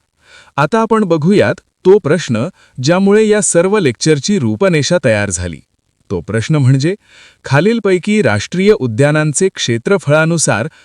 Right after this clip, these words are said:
चढता क्रम लावा. हा प्रश्न एमपीएससी कंबाईन ग्रुप बी मेन्स दोन हजार एकवीस मध्ये विचारण्यात आलेला आहे. यातील चार पर्याय पुढीलप्रमाणे. पर्याय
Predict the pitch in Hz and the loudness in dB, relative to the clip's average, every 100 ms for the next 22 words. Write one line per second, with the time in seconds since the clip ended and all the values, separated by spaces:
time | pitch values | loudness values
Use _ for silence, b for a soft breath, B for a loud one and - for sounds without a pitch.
0 | b - 160 160 202 208 131 110 160 113 | b -2 0 0 -2 0 0 0 0 0
1 | 92 80 - _ _ b b b b 107 | -2 -6 -12 _ _ b b b b -4
2 | 92 139 170 120 101 - b b 135 143 | -2 0 0 -2 -4 -8 b b -2 0
3 | 151 220 214 - 220 - 123 120 143 185 | 0 2 2 0 -4 -2 -2 0 0 -2
4 | 175 113 147 147 120 170 139 180 101 127 | -2 0 0 0 -2 -2 -4 -4 -2 0
5 | 190 214 - 120 151 151 131 175 180 - | 0 -2 -4 -2 0 2 2 0 -2 -4
6 | 139 180 226 - 107 143 175 135 139 135 | -4 -2 -2 -2 0 0 0 0 0 2
7 | 135 117 101 98 92 87 85 - _ _ | 0 -2 -4 -4 -6 -8 -12 -18 _ _
8 | b b b b 104 92 107 95 113 123 | b b b b -4 -4 -6 -4 -4 -4
9 | 120 98 98 139 185 110 98 175 165 147 | -4 -4 -4 -4 -4 -4 0 0 0 -2
10 | 151 190 233 _ b b b b 123 139 | -2 -4 -10 _ b b b b 0 2
11 | 180 | 0